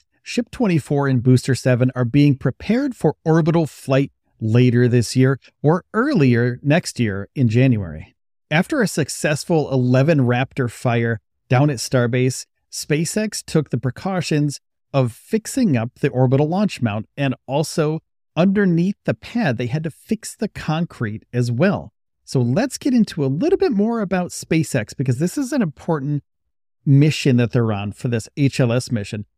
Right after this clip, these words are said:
And all of this ties together. This is the long game here. This isn't just a day-by-day thing. This is, like, years and decades into the future,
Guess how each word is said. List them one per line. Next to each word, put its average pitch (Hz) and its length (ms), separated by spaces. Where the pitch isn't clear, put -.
And 139 120
all 240 300
of 247 140
this 175 200
ties 127 280
together. 110 320
This 127 180
is 233 160
the 233 160
long 156 480
game 107 240
here. 98 160
This 123 160
isn't 226 320
just 156 220
a 127 60
day-by-day 123 640
thing. 95 180
This 127 180
is, 233 140
like, 214 160
years 147 440
and 127 160
decades 127 440
into 113 160
the 107 80
future, 113 440